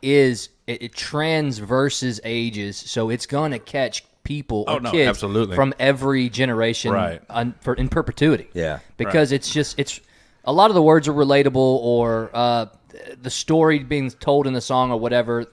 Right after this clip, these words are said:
Speaker 1: people can understand.
Speaker 2: Right.
Speaker 1: Uh, they can understand the words when they're
Speaker 3: Mm.
Speaker 2: Right.
Speaker 1: being sung. That's something that upsets me in music. Like I just said, if you can't understand the words,
Speaker 2: Right.
Speaker 1: I'm out.
Speaker 2: Right.
Speaker 1: Because, like, the, the new rap stuff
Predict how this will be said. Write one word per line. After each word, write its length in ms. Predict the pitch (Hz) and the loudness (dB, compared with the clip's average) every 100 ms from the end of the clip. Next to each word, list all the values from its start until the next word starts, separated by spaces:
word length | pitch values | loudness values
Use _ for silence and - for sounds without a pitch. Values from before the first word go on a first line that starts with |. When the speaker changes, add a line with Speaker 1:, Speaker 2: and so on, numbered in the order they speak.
| _ - | _ -8
Speaker 1:
people 180 | 135 | -8
can 140 | 131 127 | -4 -6
understand. 560 | 113 - 117 113 110 107 | -6 -6 -6 -4 -4 -4
Speaker 2:
Right. 340 | 95 90 80 82 | -4 -4 -8 -8
Speaker 1:
Uh, 300 | - 113 110 104 _ | -2 0 -2 -4 _
they 200 | 117 123 | -2 -2
can 240 | 123 123 - | 0 -6 -2
understand 840 | 127 123 113 - 131 165 139 110 104 | -2 -2 -4 -2 0 2 0 -4 -4
the 140 | 110 | -4
words 420 | 98 95 95 95 | -2 -4 -6 -6
when 140 | 107 104 | -4 -2
they're 100 | 98 | -4
Speaker 3:
Mm. 100 | 85 | -2
Speaker 2:
Right. 180 | 98 90 | -2 0
Speaker 1:
being 280 | 117 110 104 | -2 -2 -6
sung. 420 | - 110 104 101 - - - | -6 -4 -4 -6 -12 -20 -4
That's 240 | 120 165 | -2 0
something 320 | - 139 117 110 | 0 -2 -2 -4
that 80 | |
upsets 400 | 101 - 107 - | -4 -4 -6 -6
me 160 | 113 113 | -6 -4
in 80 | 98 | -4
music. 300 | 90 82 - _ _ _ _ _ - | -8 -12 -20 _ _ _ _ _ -14
Like 140 | 98 107 | -4 -2
I 80 | |
just 200 | 123 123 | -2 -2
said, 260 | 101 85 90 | -6 -8 -10
if 120 | 104 | -8
you 80 | 143 | -8
can't 220 | - 165 | -4 -2
understand 360 | 151 147 143 131 | 0 -2 -2 -2
the 60 | 110 | -2
words, 420 | 98 90 - - | -2 -4 -10 -10
Speaker 2:
Right. 280 | 90 82 78 - - _ - | -8 -8 -12 -20 -20 _ -8
Speaker 1:
I'm 160 | 110 110 | -4 -2
out. 420 | 110 87 - - | -4 -6 -12 -16
Speaker 2:
Right. 360 | 80 78 78 78 - | -6 -6 -6 -10 -10
Speaker 1:
Because, 680 | 117 - 120 117 107 - - - | -6 0 2 2 -2 -10 -16 -8
like, 200 | 120 104 | -8 -4
the, 200 | 113 101 104 | -6 -6 -8
the 120 | 113 | -2
new 180 | 135 143 | 0 2
rap 300 | 113 131 - | 2 0 -2
stuff 440 | - 165 175 _ | -2 -2 -4 _